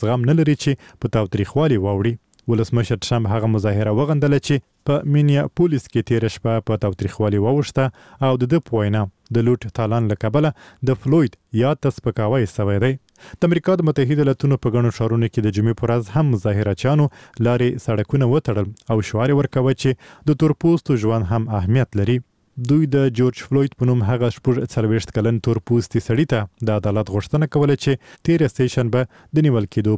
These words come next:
په وخت کې مړ سو. د مینیسوټا ایالت چارواکو ویلي د پولیسو افسر ډیریک شوبین چې د فلوید په مړینه تورن دی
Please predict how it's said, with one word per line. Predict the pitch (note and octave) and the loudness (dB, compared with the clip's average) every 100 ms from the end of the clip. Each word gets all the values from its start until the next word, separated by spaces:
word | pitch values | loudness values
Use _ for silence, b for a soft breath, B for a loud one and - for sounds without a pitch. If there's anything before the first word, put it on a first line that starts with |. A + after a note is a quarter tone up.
| - | 0
په | G#2 | 0
وخت | C#3 - - | 0 -4 -4
کې | A2+ A#2+ B2+ | -2 0 0
مړ | A2 G2 - | 0 -2 -4
سو. | A2+ G#2 - _ - | -4 -4 -10 _ -4
د | A2 | 0
مینیسوټا | A2 G#2+ - A#2+ A#2 | 2 0 0 -2 0
ایالت | G#2 G#2 A2+ B2+ - | 0 0 -2 -4 -2
چارواکو | A2 G#2 A2+ A#2 | -2 0 -2 -2
ویلي | G2+ A#2 D3 C3 B B B | 0 2 2 -2 B B B
د | D3+ - | -2 0
پولیسو | D#3+ - C#3+ | 0 0 0
افسر | B2 - C#3 C3+ b B2+ | 0 -2 -2 -4 b 0
ډیریک | D#3 D#3 B2+ | 2 0 -2
شوبین | - D#3+ C3 A2 | -2 0 0 0
چې | - G2+ - - A#2 | -2 -4 -4 -4 -2
د | A2 | 0
فلوید | A#2 A#2+ - | 0 0 0
په | A2 | 0
مړینه | A#2 A2+ - | 0 0 0
تورن | G#2 A#2 | 0 0
دی | D3+ | 2